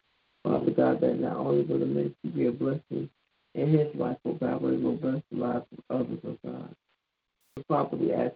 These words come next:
you, oh God, that you would shower him with your love. Father God, we're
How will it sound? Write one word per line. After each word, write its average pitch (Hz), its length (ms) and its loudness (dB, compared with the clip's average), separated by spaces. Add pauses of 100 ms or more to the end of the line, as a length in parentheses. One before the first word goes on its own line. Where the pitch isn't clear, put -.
you, - 140 -2
oh - 60 0
God, - 280 -4
that - 220 -2
you - 80 -4
would - 160 -4 (180)
shower - 300 0
him - 180 0
with - 160 -4
your 120 160 2
love. 117 340 0 (840)
Father 156 280 10
God, 147 240 4
we're 139 140 0